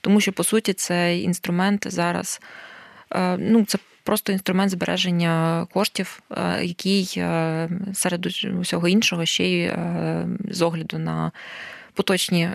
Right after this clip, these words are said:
е, рівні, е, ставок на ринку, е, він генерує досить, е, немаленькі доходи.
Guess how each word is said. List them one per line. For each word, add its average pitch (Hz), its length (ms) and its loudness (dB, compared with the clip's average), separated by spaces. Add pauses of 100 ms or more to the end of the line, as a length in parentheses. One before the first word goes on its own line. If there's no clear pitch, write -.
е, 170 280 0
рівні, 170 420 0 (460)
е, - 240 -10
ставок 302 440 0
на 214 60 4
ринку, 208 360 0 (420)
е, 180 300 2
він 220 200 6
генерує 185 440 2
досить, 175 420 -4
е, 175 200 0
немаленькі 170 760 2
доходи. - 400 -4